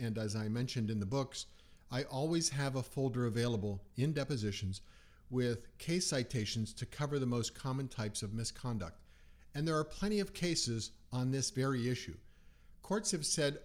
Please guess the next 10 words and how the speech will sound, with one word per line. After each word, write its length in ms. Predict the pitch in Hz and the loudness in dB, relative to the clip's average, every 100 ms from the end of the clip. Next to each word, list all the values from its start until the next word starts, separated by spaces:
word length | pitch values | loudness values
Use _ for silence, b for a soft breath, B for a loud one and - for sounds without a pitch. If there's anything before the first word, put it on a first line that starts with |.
| - | -2
over 340 | 185 185 175 | 0 2 0
and 140 | 151 165 | 0 0
over, 300 | 143 127 110 | 0 2 2
it 160 | 117 - | -2 -2
doesn't 420 | 196 208 208 - | 0 2 0 0
matter 360 | 143 143 120 101 | -2 0 0 -2
that 160 | 110 | -2
the 80 | 123 | -4
opposing 520 | 113 143 151 143 135 | -2 2 2 2 0
lawyer 380 | 110 110 110 107 | 2 2 2 0